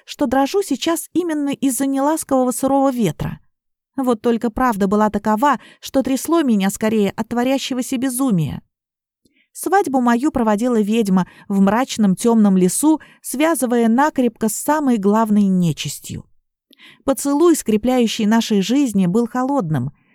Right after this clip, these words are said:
Кощей легко коснулся моих дрожащих губ своими, жесткими и сухими,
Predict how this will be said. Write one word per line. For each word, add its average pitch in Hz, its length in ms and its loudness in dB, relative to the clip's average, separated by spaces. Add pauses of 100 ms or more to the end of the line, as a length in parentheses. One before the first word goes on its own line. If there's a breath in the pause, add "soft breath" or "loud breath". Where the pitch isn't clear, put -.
(140)
Кощей 254 440 0
легко 220 320 2
коснулся 214 520 -2
моих 190 300 2
дрожащих 190 600 0
губ 208 260 -2
своими, 262 560 0 (240 loud breath)
жесткими 220 640 0
и 185 40 0
сухими, 285 600 -2